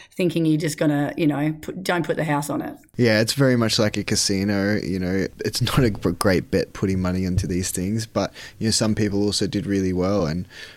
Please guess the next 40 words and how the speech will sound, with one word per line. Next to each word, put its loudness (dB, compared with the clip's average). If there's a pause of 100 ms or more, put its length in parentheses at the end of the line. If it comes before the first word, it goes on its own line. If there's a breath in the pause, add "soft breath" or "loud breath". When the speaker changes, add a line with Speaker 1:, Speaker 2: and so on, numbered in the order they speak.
(100)
Speaker 2:
there 4
is 2
a 2
lot 4
of -6
pushback 0
from, 0 (300 loud breath)
you -2
know, 2
people 2
in 2
the 2
media 4
and, 0 (160)
you -2
know, 0
traditional -4
finance, -2 (340 loud breath)
um, 0
because 0
they 0
say 2
that, -2
you -4
know, -2
these 0
tens 0
of -4
billions 2
of -6
dollars 0
look, -2 (120)
locked -2
up 0
in 0 (500 loud breath)
these 2
protocols, 4
these 2
meme 4
coins, 0